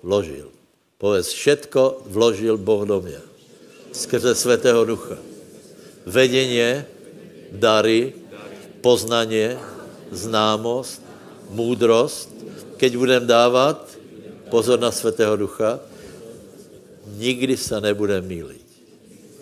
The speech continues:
Amen. Ale jsem vám vravil, že pokud k tomu nepřidáš službu, zkuste mi uvěřit, že to dneska nehovorím proto, aby jsem tě vyhnal na, na Alfu, lebo vďaka Bohu to má kdo robiť.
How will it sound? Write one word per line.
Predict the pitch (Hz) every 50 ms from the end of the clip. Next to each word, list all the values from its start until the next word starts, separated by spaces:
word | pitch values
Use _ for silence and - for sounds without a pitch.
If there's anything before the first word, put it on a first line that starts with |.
| - - - - - - - - -
Amen. | - 107 92 82 78 - - - - _ _ _ _ _ - - _ _ _ -
Ale | 117 113 117 120 123 127 135
jsem | - - 135
vám | 131 131 120 117
vravil, | 117 127 120 117 110 98 90
že | - 101
pokud | 95 - - 160 160 160 156 143 131
k | 117 -
tomu | - 131 120 123
nepřidáš | 123 117 117 - 123 120 113 113 110 101
službu, | - - - 113 120 107 104 82 76 - _ _ _ _ _ _ _ _ _ _ _ _ _ _ _ _ _ _ _ _ _ _ _ _ _ _ _ _ _
zkuste | - - 151 135 - - 151
mi | 147 139 139 127
uvěřit, | 123 120 120 120 123 131 123
že | 98 113 113
to | - 127 113 123
dneska | - - 123 117 - - 131 127
nehovorím | 120 113 117 117 127 127 123 98
proto, | - 117 113 104 - 127
aby | 117 117 113 113
jsem | - 123 110 104
tě | - 120
vyhnal | 98 107 104 98 113 107 107 110 107 107 107 104 98
na, | 95 98 98 98 98 95 95 98 92 98 110 - -
na | 101 107 101 98 95 104
Alfu, | 101 - 104 98 98 95 - - 104 98 104 113 113 110
lebo | 107 101 110 110 101 101 98
vďaka | 82 87 92 117 123 123 - 131
Bohu | 107 110 110 101 120 117
to | - 113 107
má | 107 107 104
kdo | 104 107 117 110
robiť. | 113 110 98 - - -